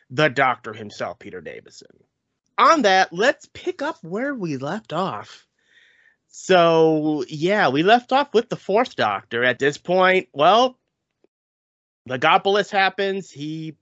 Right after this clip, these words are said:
dies, he changes into our Fifth Doctor, Peter Davison, and then he travels with Nyssa and Tegan and Edric and a robot named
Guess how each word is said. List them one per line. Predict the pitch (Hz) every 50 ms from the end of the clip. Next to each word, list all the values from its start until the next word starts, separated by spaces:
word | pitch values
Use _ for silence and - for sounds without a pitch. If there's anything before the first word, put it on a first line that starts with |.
| _ _ -
dies, | 127 123 123 123 123 120 120 120 120 123 123 -
he | 143 139 131
changes | - - 185 190 202 214 185 196 190 185 175
into | 180 185 185 185 180 - 208 190 196 185
our | 180 180 185
Fifth | 175 - 180 185 - _
Doctor, | 190 185 185 - 185
Peter | - 208 190 185
Davison, | 175 196 196 202 196 - 220 214 220 226 220 - _ _ - - - - - _ _ _ -
and | 214 233 247
then | 254 254 240
he | 254 233
travels | - - 247 277 269 240 220 214 202 185 160 - -
with | 139 160 196 202 196 180 175 _ _ _ _ _ _ _ _ _ _ _ _ _ _ _ _ _
Nyssa | 156 214 262 254 254 - 233 208 190 180 -
and | 175 196 208 196
Tegan | - - 214 226 208 180 196 196 190 175 165 170 -
and | 175 190 185 - -
Edric | - 190 190 175 165 175 175 165 143 131 - - -
and | 165 170 175 180
a | 180 180 175 175
robot | 147 123 123 147 170 180 175 175 175 170 - -
named | 151 143 156 170 175 175 175 170 170 170 170 170 160 170 165